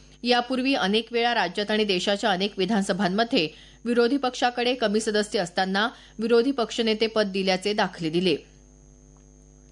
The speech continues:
विधानसभा उपाध्यक्षपदी राष्ट्रवादी काँग्रेसचे अण्णा बनसोडे यांची निवड झाली. मुख्यमंत्री देवेंद्र फडणवीस यांनी या संदर्भात मांडलेल्या प्रस्तावाला उपमुख्यमंत्री एकनाथ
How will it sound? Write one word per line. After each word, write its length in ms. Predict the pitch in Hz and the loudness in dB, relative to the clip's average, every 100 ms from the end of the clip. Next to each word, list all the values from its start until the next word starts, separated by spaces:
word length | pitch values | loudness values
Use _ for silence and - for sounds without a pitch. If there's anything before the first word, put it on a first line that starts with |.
| - - - - - - - | -20 -20 -20 -20 -20 -20 -8
विधानसभा 600 | 226 247 269 294 277 302 | 0 2 2 2 0 2
उपाध्यक्षपदी 840 | 262 226 240 220 269 277 254 247 262 | 2 2 0 0 0 0 0 2 2
राष्ट्रवादी 500 | 196 - 226 220 220 | 2 -2 0 2 2
काँग्रेसचे 520 | 220 208 214 220 240 | 0 2 0 0 -2
अण्णा 240 | 196 202 | 0 0
बनसोडे 580 | 196 185 185 226 220 247 240 - - | 0 0 0 2 2 0 -4 -6 0
यांची 280 | 220 208 | 2 2
निवड 260 | 240 202 180 | 0 2 2
झाली. 280 | 180 226 165 - - - | 0 0 0 -4 -20 -6
मुख्यमंत्री 540 | 240 240 277 254 254 262 | -6 0 0 0 0 2
देवेंद्र 400 | 220 208 233 247 | 2 2 0 0
फडणवीस 460 | 247 226 233 247 247 | 0 2 0 0 0
यांनी 180 | 208 208 | 0 2
या 120 | 208 | 0
संदर्भात 540 | 214 196 208 226 214 | 0 0 0 0 0
मांडलेल्या 420 | 214 180 180 190 | 0 0 2 2
प्रस्तावाला 640 | 185 170 165 196 180 175 208 - - - | 0 -2 -2 0 0 2 0 -4 -16 -6
उपमुख्यमंत्री 760 | 233 247 247 - 254 240 240 240 | 0 0 0 0 0 0 0 0
एकनाथ 300 | 190 196 | 0 -2